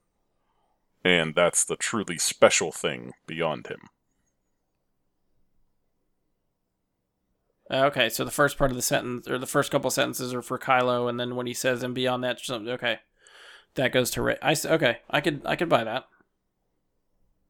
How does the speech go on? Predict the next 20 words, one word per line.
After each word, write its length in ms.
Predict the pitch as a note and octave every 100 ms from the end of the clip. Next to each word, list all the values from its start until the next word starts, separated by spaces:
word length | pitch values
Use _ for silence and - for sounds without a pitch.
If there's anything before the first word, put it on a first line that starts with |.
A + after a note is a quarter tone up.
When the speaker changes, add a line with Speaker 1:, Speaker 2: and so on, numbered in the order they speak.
| _ _ _ - D#3+
Speaker 2:
I 40 |
mean, 120 | G3+
this 120 | C4
is 80 | C4
also 260 | A3+ G3 E3
assuming 420 | C#3+ F#3 E3+ D3
that, 120 | C#3+
like, 200 | C#3+ C#3
all 140 | C#3+ F3+
these 180 | D#3+
voiceovers, 600 | C#3 D#3 D#3 D3 B2+ B2 -
'cause 100 | D3
there's 140 | C#3
a 40 |
couple 300 | - F#3+ F#3
of 60 | C3
them 100 | B2
in 80 | A2+
the 60 |
trailer, 440 | - D3 C3 A2+